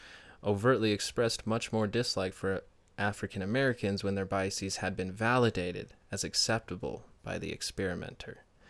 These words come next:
Quick addendum here is that I find it fascinating because it has a lot to do with the same, uh, idea behind, uh, the, the, the shock,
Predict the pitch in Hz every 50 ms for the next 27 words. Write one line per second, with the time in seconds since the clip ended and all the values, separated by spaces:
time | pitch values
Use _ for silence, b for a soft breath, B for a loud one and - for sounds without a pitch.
0 | B B B B B B B B B B B B B B B B B B _ -
1 | - - - - - - - - - - 143 131 - 113 104 101 110 117 120 113
2 | 107 104 104 104 107 107 107 104 95 98 104 - 98 110 104 104 101 95 - 92
3 | 101 107 104 - 117 110 110 107 95 - - 110 113 110 - - 110 104 104 104
4 | 101 - - 101 104 104 104 107 104 98 104 98 101 101 101 101 - - - -
5 | - - - - 101 98 101 104 104 104 - - 110 101 - - - 104 104 101
6 | 101 101 98 101 101 - - - - - 98 98 98 95 95 - 98 101 95 95
7 | 104 104 104 101 95 98 98 98 101 98 98 98 98 98 98 - - - - -
8 | - 92 95 98 98 95 95 95 98 98 95 101 101 101 101 101 101 98 - 98
9 | 98 95 - - - 98 95 98 107 - - -